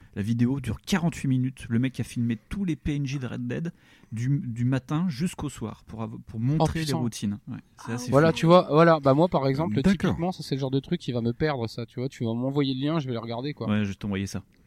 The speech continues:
Speaker 1: <laughs>
Speaker 2: Parce que, euh, ce que, parce que, parce que moi, je suis, euh, je suis, euh, bah, de-, depuis que j'ai lu un article de Gen quatre, alors, ça va pas parler à beaucoup de gens.
Speaker 1: Oh,
Speaker 2: Génération
Speaker 1: super
Speaker 2: quatre, c'est un
Speaker 1: magazine,
Speaker 2: magazine
Speaker 1: ouais.
Speaker 2: d'ordinateur, en fait.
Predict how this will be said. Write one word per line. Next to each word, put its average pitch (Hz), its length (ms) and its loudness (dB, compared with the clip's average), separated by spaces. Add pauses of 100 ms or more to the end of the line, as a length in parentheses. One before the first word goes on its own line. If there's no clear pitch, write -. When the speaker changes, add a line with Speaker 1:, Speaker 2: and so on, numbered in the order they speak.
(100)
Speaker 1:
<laughs> - 100 -20 (360)
Speaker 2:
Parce - 220 -8
que, - 120 0
euh, 131 280 6
ce - 100 -2
que, 160 140 4
parce 151 160 2
que, - 120 2
parce 151 280 0
que - 80 -2
moi, 185 160 2
je 175 100 2
suis, 170 320 0
euh, 147 220 6
je 139 120 -4
suis, - 260 -4
euh, 135 160 -2
bah, 123 160 -2
de-, 135 220 -4
depuis 165 320 -4
que 156 160 -2
j'ai 151 200 0
lu 170 260 -4
un 139 140 -2
article 147 400 -8
de 127 120 -2
Gen 170 320 -2
quatre, - 340 -12 (100)
alors, 151 140 -20
ça - 140 -20
va 120 60 -14
pas 160 160 -10
parler 160 320 -12
à 131 60 -10
beaucoup 135 280 -12
de 135 60 -20
gens. 139 200 -12 (640)
Speaker 1:
Oh, - 120 -12
Speaker 2:
Génération 131 400 0
Speaker 1:
super 95 80 -2
Speaker 2:
quatre, 95 120 0
c'est 139 140 -2
un 139 60 2
Speaker 1:
magazine, 139 460 0
Speaker 2:
magazine 135 140 -8
Speaker 1:
ouais. 104 60 -10
Speaker 2:
d'ordinateur, 170 720 0
en 143 80 -2
fait. 143 320 -10